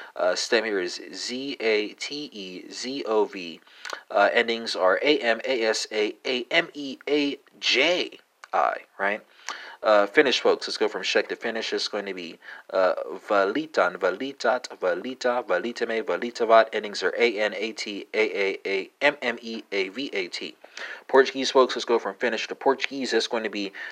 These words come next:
reclamo, reclamas, reclama, reclamamos, reclamam.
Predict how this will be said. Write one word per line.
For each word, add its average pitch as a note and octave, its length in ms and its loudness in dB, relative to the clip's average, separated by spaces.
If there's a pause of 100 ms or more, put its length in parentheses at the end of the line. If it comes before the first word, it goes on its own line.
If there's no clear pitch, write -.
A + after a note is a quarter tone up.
(140)
reclamo, B2 540 6
reclamas, A2 560 2
reclama, A2 540 2
reclamamos, G#2 1400 2
reclamam. A2+ 520 4